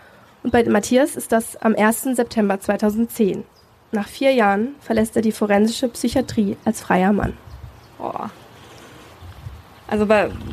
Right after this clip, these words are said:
Speaker 2: bei so einer Tat ist das
Speaker 1: Ja.
Speaker 2: schon ganz schön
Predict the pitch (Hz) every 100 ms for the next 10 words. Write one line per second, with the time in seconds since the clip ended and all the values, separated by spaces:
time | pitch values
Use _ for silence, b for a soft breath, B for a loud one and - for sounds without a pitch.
0 | - - 208 202 196 214 214 214 214 220
1 | - - - - 214 208 254 - - -
2 | - - - - - - 240 240 247 233
3 | 233 233 - 226 226